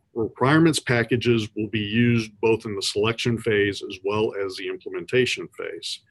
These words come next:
And there really are, uh, four main areas when it comes to requirements gathering. There's the business assessment, there is a data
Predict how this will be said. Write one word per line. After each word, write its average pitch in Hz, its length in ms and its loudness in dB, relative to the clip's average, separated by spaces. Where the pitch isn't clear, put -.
And 135 160 4
there 147 100 10
really 190 440 8
are, 127 580 4
uh, 113 240 0
four 147 560 4
main 120 560 4
areas 101 720 2
when 107 160 -4
it 104 100 -8
comes 120 240 -2
to 98 160 -4
requirements 92 540 -4
gathering. 90 540 -6
There's 110 360 0
the - 100 -14
business 113 760 -2
assessment, 117 640 -4
there 104 140 0
is 98 140 -2
a 95 300 -6
data 120 400 4